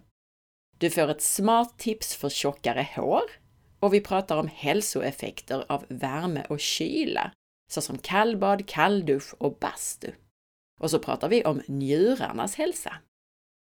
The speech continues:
Jag har lyft ut godbitarna från ett längre samtal med Sanna.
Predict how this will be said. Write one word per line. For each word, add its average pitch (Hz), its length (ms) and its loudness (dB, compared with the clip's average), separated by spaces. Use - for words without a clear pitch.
Jag 170 120 4
har 190 140 6
lyft 190 280 6
ut 208 280 6
godbitarna 156 880 2
från 156 200 -4
ett 156 120 -6
längre 151 540 4
samtal 196 500 2
med 151 120 -2
Sanna. 147 480 0